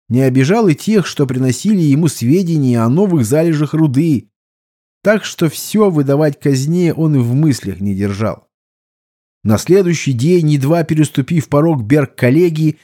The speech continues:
Демидов столкнулся с двумя давними знакомыми.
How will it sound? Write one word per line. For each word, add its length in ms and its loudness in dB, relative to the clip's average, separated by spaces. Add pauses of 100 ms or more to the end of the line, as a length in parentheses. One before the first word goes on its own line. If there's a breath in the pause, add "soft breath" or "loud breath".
(140 soft breath)
Демидов 560 2
столкнулся 720 0
с 100 -2
двумя 380 2
давними 500 2
знакомыми. 800 -2